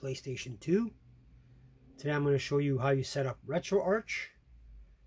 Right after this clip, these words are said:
Uh, so RetroArch is a multi-platform, um, emulator that's gonna allow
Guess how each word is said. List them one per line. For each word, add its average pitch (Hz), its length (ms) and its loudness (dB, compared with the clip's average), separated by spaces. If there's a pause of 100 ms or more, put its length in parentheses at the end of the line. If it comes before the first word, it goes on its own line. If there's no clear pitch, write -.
(440)
Uh, 131 240 -4
so - 180 -6
RetroArch 160 880 -2
is 139 260 -2
a 135 300 2 (220)
multi-platform, 165 920 0 (920)
um, 127 240 -8
emulator 190 500 6
that's 143 200 -6
gonna 139 180 -2
allow 135 400 -2